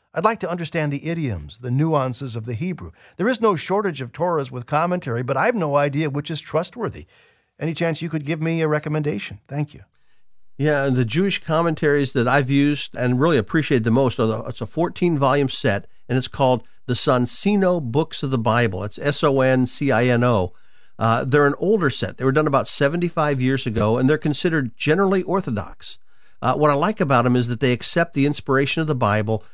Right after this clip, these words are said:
Speaker 2: They hold to the historicity of events like the Exodus and the giving of the law at Mount Sinai. They also give more credence to the biblical text over the Talmud and Mishnah.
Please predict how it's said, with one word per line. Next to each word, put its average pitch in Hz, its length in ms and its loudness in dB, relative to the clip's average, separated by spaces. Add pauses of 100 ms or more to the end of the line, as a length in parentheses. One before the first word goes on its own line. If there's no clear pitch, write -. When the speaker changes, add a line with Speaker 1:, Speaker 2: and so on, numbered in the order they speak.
Speaker 2:
They 113 100 -2
hold 175 300 2
to 170 60 2
the 147 120 0
historicity 143 720 -2
of 120 100 0
events 117 420 0
like 107 180 0
the 110 160 0
Exodus 127 540 -2
and 113 80 -4
the 107 60 -2
giving 139 320 2
of 123 60 2
the 117 80 0
law 113 240 2
at 113 80 -2
Mount 113 260 0
Sinai. 107 560 0 (400)
They 135 100 4
also 220 220 4
give 175 160 2
more 160 180 0
credence 180 440 -2
to - 140 -6
the 131 100 2
biblical 170 500 0
text 113 400 -2 (100)
over 160 300 2
the 127 180 2
Talmud 143 480 0
and 117 160 4
Mishnah. 120 420 0